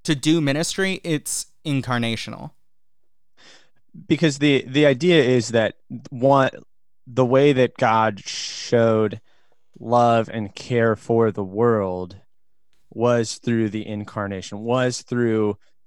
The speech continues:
Speaker 2: Jesus becoming flesh, human being in a specific place and time in history, and living and interacting with people physically in the world. It wasn't God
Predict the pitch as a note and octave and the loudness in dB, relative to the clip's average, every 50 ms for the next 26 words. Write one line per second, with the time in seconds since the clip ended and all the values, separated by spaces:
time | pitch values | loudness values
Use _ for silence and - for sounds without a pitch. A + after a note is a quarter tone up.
0 | - - - - A#2+ A#2+ B2+ B2+ A#2+ B2+ A#2+ A#2 A2 - - A2 G#2+ - - - | -20 -20 -16 -10 -6 -4 -4 -2 -2 -2 -2 -2 -4 -6 -10 -12 -12 -12 -12 -8
1 | A#2+ A2+ A#2 A2+ A2+ A2 A2 G#2+ G#2+ G#2 - _ _ _ _ _ _ _ _ - | -6 -4 -4 -4 -4 -4 -6 -8 -10 -12 -16 _ _ _ _ _ _ _ _ -20
2 | - - A#2 A#2 B2+ A#2+ A#2 A#2 G#2+ A2 - - - - - - - - - C#3+ | -20 -16 -8 -2 0 0 2 0 -2 -4 -8 -16 -18 -20 -20 -20 -18 -10 -4 -2
3 | C#3+ C3+ C3+ C3 B2 A#2 G2+ A#2+ A#2 A2+ G#2+ G#2 G#2 G#2 - _ _ - - _ | -2 -2 -2 -2 -4 -6 -6 -6 -8 -8 -8 -8 -10 -12 -14 _ _ -20 -20 _
4 | _ _ _ _ - A#2+ A#2 A#2 A2+ A2+ G#2+ - _ _ - - - - - A2+ | _ _ _ _ -14 -12 -10 -8 -8 -8 -10 -12 _ _ -20 -20 -18 -14 -14 -14
5 | - - C3 C3+ A#2 C3+ C3 _ _ - - A#2+ A#2 A#2+ - - A2 G2+ - - | -12 -12 -12 -10 -8 -10 -10 _ _ -14 -10 -8 -8 -8 -10 -12 -16 -16 -14 -10
6 | A#2+ A2+ A2 G#2 G#2 - - A2+ G#2+ G#2 G2+ G2+ - _ _ - A#2 A2 - - | -8 -8 -8 -8 -10 -12 -14 -14 -12 -12 -12 -14 -18 _ _ -14 -12 -12 -12 -12
7 | - - G#2 G2 F#2 F#2 - _ _ _ _ _ _ _ _ - A#2+ A2+ A2 G#2+ | -12 -10 -10 -10 -10 -12 -14 _ _ _ _ _ _ _ _ -10 -8 -6 -6 -8
8 | - - A2 A2 A#2 B2 B2+ B2 C3+ B2+ B2+ B2 A#2 A2 G#2+ - A#2+ A#2 A#2+ A#2+ | -10 -12 -10 -6 -4 -4 -4 -2 -4 -4 -2 -2 -2 -4 -4 -4 -4 -2 0 0
9 | A#2+ A#2 A2+ G#2+ - - G#2+ G#2 G2+ F#2+ - - - A2 G#2+ - - G#2+ G2+ G2+ | 2 2 0 0 -2 -6 -6 -6 -6 -6 -8 -8 -8 -8 -8 -4 -4 -2 -2 0
10 | G2 F#2 F2+ _ _ _ _ _ _ _ _ _ _ _ _ _ _ _ - - | -2 -4 -6 _ _ _ _ _ _ _ _ _ _ _ _ _ _ _ -6 -2
11 | D3 C#3+ B2+ C3 C3+ B2 - - C3 A#2+ A2+ A#2 A#2 A2+ G#2+ G2+ G2 G#2 G2+ G2 | 0 0 2 0 -2 -4 -2 -6 -6 -4 -4 -6 -8 -8 -10 -8 -6 -4 -4 -4
12 | F#2 E2+ - - G#2+ G#2 G#2+ A#2 A#2 A2 B2 G#2+ G2+ - A#2 A2+ A2+ A2 G#2+ G#2+ | -6 -8 -10 -12 -14 -10 -8 -8 -8 -8 -8 -14 -12 -8 -6 -4 -2 -2 -4 -6